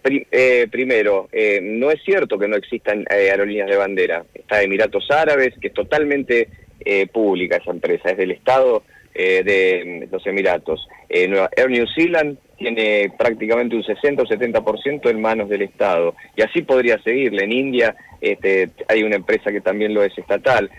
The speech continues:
O sea, no, por supuesto que nosotros estamos dispuestos a encontrar, eh, la opción que corresponda si es para potenciar a la empresa, para dar condiciones laborales y para hacer un crecimiento genuino de la misma.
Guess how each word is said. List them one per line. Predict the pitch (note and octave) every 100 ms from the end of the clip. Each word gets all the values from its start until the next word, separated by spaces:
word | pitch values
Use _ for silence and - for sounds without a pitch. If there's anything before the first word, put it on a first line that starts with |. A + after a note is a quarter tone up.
| - -
O |
sea, | A#2 C#3 - -
no, | C3+ - - _ - - - - - - -
por | D3+
supuesto | E3+ D#3+ E4 C#3+
que | A2
nosotros | A2 D#3 A#2+
estamos | G#2 - D3 A#2 -
dispuestos | G2+ - C#3+ F3 C3+ - - - -
a | A2
encontrar, | G#2+ G#2+ A2+ D3+ F3 E3 - -
eh, | - A2 G2+ F#2+ E2+
la | A2+ A#2
opción | A2 - F#3 F3+ C3
que | A2+ G#2+
corresponda | A#2 A2 G#2+ - A3 G3 C3+
si | A#2 G#2 - -
es | B2 -
para | G#2 G2+
potenciar | G2+ G#2+ A#2+ A#2+ G3 F#3
a |
la | D3
empresa, | A#2+ A2 G2 - F2+ - _ -
para | A2 A#2+
dar | D#3+ E3
condiciones | C3+ B2 - C3+ B2
laborales | A#2+ A#2+ D3 G3 A3 - - _
y | A#2
para | - A2+
hacer | - C3
un | A#2
crecimiento | A2+ A2+ A#2 B2 C#3+ C#3
genuino | - A#2+ A#2 A#2+ A2
de | G#2+
la | A2+
misma. | B2+ F#2+ F2